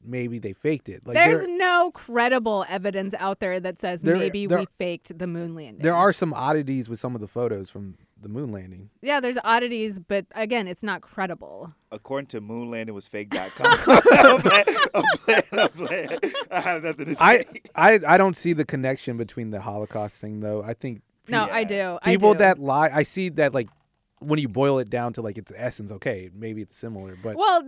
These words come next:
Speaker 2: but then you just, why wouldn't you just say, if they faked the moon landing, why didn't, why weren't they faking everything about the Holocaust? If you start to question historical facts just because they don't support your worldview, then that's incredibly dangerous territory.
Speaker 3: Well, in, like,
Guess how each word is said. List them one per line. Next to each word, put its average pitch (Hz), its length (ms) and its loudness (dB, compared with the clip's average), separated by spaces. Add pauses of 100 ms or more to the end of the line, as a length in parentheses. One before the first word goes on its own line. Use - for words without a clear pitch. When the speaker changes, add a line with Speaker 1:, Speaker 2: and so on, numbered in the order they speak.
Speaker 2:
but 320 140 -6
then 359 180 -2
you 370 100 -2
just, 339 240 -10
why 233 460 -6
wouldn't 285 240 -6
you 262 100 -8
just 226 220 -8
say, 208 280 -6
if 208 140 -10
they 208 100 -6
faked 214 320 -8
the 196 120 -12
moon 196 200 -8
landing, 175 380 -12
why 185 240 -4
didn't, 180 300 -12
why 180 260 -6
weren't 180 220 -10
they 175 160 -10
faking 175 420 -10
everything 160 300 -14
about 139 160 -16
the 147 80 -20
Holocaust? - 600 -16
If 220 140 -12
you 320 340 -4
start 269 320 -4
to 269 80 -6
question 233 440 -6
historical 202 560 -6
facts 190 400 -6 (280)
just 220 140 -8
because 240 240 -6
they 202 140 -4
don't 196 180 -8
support 190 340 -8
your 180 140 -10
worldview, 175 640 -10 (420)
then 202 520 -6
that's 196 260 -6
incredibly 180 540 -8
dangerous 139 360 -16
territory. - 480 -20
Speaker 3:
Well, 220 120 -8
in, 190 100 -12
like, 175 200 -8